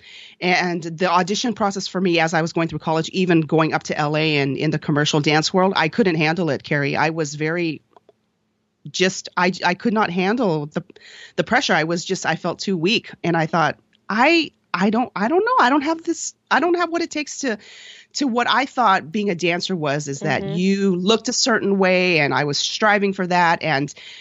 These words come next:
Speaker 1: "Oh, you're in this video and you're dancing with this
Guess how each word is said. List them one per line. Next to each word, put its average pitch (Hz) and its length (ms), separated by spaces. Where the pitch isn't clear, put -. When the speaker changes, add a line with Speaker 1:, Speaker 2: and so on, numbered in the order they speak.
Speaker 1:
"Oh, 180 240
you're 170 300
in 220 180
this 220 200
video 180 540
and 165 160
you're 156 100
dancing 175 460
with 165 180
this 208 220